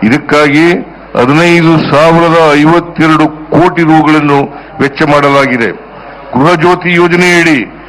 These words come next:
ಒಂದು ಪಾಯಿಂಟ್ ಆರು ಮೂರು ಕೋಟಿ ಗ್ರಾಹಕರು ಉಚಿತ ವಿದ್ಯುತ್ ಸೌಲಭ್ಯ ಪಡೆಯುತ್ತಿದ್ದು,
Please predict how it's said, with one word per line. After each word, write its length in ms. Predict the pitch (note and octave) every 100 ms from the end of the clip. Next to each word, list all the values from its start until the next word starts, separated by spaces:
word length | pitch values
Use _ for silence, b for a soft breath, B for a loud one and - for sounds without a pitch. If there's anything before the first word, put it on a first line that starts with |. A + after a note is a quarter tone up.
| - -
ಒಂದು 400 | C#3+ E3 F3+ F3
ಪಾಯಿಂಟ್ 340 | F3 F3+ E3
ಆರು 240 | D#3 E3 F3
ಮೂರು 340 | E3 E3 E3
ಕೋಟಿ 440 | - - F3 F3 E3+
ಗ್ರಾಹಕರು 720 | D3 E3 F3 E3 D3+ G#2 - B B B -
ಉಚಿತ 280 | C#3+ F3 F3
ವಿದ್ಯುತ್ 540 | D#3+ D3 C#3+ C#3 -
ಸೌಲಭ್ಯ 340 | D#3+ F3+ D#3 E3+
ಪಡೆಯುತ್ತಿದ್ದು, 920 | D#3+ E3 F3 E3 D#3+ D3 A#2 -